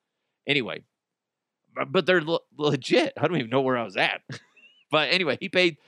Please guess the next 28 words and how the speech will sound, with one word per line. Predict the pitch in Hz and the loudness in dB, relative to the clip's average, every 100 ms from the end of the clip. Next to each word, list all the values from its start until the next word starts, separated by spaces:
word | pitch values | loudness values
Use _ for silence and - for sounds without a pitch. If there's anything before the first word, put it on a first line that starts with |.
| _ - | _ -6
three | 196 190 | -2 2
thousand | 185 175 160 | 2 2 2
dollars | 151 151 156 160 - _ _ | 2 4 4 2 -2 _ _
for | - 131 | 0 2
his | 127 - | 2 0
own | 151 185 147 | 0 2 2
life-size | 139 156 - 156 151 - - | 2 2 2 2 2 -4 -2
physical | 190 180 202 185 170 | -2 0 -2 0 -2
synthetic | - 123 - 151 151 - | -4 -4 0 0 0 -4
companion | 104 _ - 190 170 160 160 - _ _ - | -18 _ 0 2 2 0 -2 -6 _ _ -2
in, | 113 117 113 101 | 2 2 2 0
back | 143 160 | 0 0
in | 139 | 0
October | 127 135 - 123 117 123 123 | 0 0 0 0 2 0 0
of | 101 110 | -2 -6
twenty | - 101 92 | -8 -8 -8
twenty-one. | 92 104 113 165 185 90 _ _ _ _ _ - | -8 -6 -4 -2 -2 -4 _ _ _ _ _ 0
And | 120 120 120 110 _ | 2 4 0 -2 _
he | - - 156 | -12 -4 -2
named | 156 156 175 220 190 | 0 2 2 0 -2
her | 127 120 104 123 143 _ _ _ _ _ _ - | 0 0 0 -2 -8 _ _ _ _ _ _ -8
Karina | - 117 143 180 190 185 170 - | -2 0 2 2 2 2 -2 -8
Lovely. | 120 131 98 92 73 _ _ _ _ | 0 0 0 -8 -12 _ _ _ _
Of | - _ | -20 _
course, | 80 76 | -10 -10
she | - 87 85 | -10 -10 -10
is | 78 - | -10 -12
lovely. | 78 76 73 | -14 -12 -16